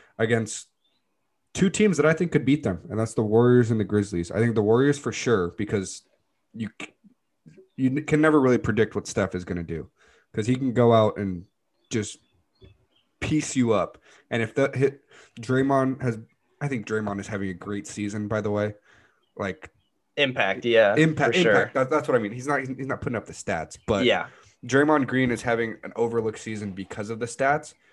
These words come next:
Speaker 1: but he means so much to that team. And I think he's one of the, I think without him, they are down there in the dumps with the Thunder and the, and the Pelicans, really.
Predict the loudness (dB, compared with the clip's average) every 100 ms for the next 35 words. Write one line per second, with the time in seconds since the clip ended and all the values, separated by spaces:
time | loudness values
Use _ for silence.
0 | _ _ _ -4 -4 -2 -2 -4 -6 -8
1 | -4 -4 -4 -6 -6 -8 -4 -6 -8 -12
2 | -8 -8 -10 _ _ _ _ _ _ -8
3 | -8 -10 -14 _ _ _ _ _ -2 0
4 | 0 -2 -4 -6 -12 _ _ _ _ _
5 | _ -12 -6 -4 -4 -4 -6 -6 _ _
6 | _ _ _ -14 -6 -4 -2 0 0 0
7 | -2 -2 -2 0 2 0 -2 -4 -2 -2
8 | -6 -8 -8 -12 -6 -6 -6 -10 -14 -12
9 | -10 -8 -8 -6 -6 -6 -8 -10 -10 -12
10 | -12 -8 -8 -8 -10 -18 -14 -10 -8 -10